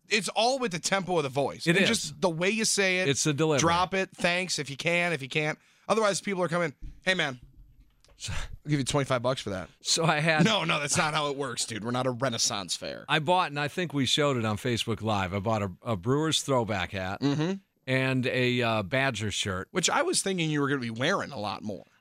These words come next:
Speaker 2: Uh, at home, I wear hats more than anything. But so I got these two items, and it was sixty-three dollars. I had a fifty dollar gift card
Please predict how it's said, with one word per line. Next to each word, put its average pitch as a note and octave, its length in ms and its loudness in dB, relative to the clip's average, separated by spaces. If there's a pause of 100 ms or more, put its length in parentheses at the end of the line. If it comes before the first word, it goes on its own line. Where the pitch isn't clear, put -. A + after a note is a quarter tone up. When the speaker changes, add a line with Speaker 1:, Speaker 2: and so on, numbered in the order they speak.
Speaker 2:
Uh, F#3+ 420 -4 (560)
at G#3+ 140 2
home, G3 340 0
I G#2+ 100 2
wear F2+ 200 -4
hats F2 340 -8
more F2 200 -6
than E2+ 100 -6
anything. E2 300 -10 (540)
But E3+ 340 2 (260)
so F#3+ 220 4
I E3 100 4
got F3 180 2
these A#3+ 220 -2
two A3 180 2
items, D3+ 400 2
and D3 100 0
it D3+ 60 0
was B2 140 -2
sixty-three C3+ 680 0
dollars. D#2+ 540 -4 (680)
I C#3 120 4
had E3+ 100 2
a D#3+ 60 -2
fifty G3+ 360 0
dollar D3+ 280 2
gift B2+ 280 -2
card D#3+ 340 2